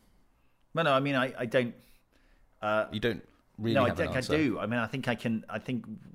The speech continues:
Speaker 1: I, I think that that observation actually explains the phenomenon we're talking about. Okay? So
Speaker 2: Yes.
Speaker 1: it, which is the, okay, so I think the, the issue is that, uh, something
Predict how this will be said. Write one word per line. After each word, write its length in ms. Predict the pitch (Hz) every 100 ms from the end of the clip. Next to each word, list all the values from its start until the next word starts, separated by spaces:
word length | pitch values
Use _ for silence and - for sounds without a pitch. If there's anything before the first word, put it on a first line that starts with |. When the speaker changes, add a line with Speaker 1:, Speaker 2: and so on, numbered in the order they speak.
| 85
Speaker 1:
I, 140 | 120 -
I 80 | 110
think 520 | - 185 117 87 - _ -
that 320 | 117 117 - - _
that 200 | 117 104
observation 880 | 113 98 104 107 107 - 65 73 92 - _ _ _ -
actually 640 | 110 - 95 92 90 87 _ 98
explains 680 | - - 156 156 90 92
the 80 | -
phenomenon 400 | - 113 80 -
we're 60 | -
talking 340 | - - 127
about. 260 | - 62 - _ _ - -
Okay? 220 | 95 101 113 - - - -
So 300 | - 135 139 - - _ _ _ _ _ _ 196
Speaker 2:
Yes. 400 | 160 151 139 143
Speaker 1:
it, 20 |
which 220 | 151 151
is 180 | 143 - - _ _ -
the, 180 | 143 127 - - _ _ - -
okay, 220 | 147 131
so 140 | - 143
I 80 |
think 400 | 143 240 202 127
the, 180 | 156 147
the 220 | 117 139
issue 240 | 151 - 98
is 140 | 95
that, 260 | 104 95 -
uh, 260 | 104 104 98
something 640 | - 175 196 - 185 147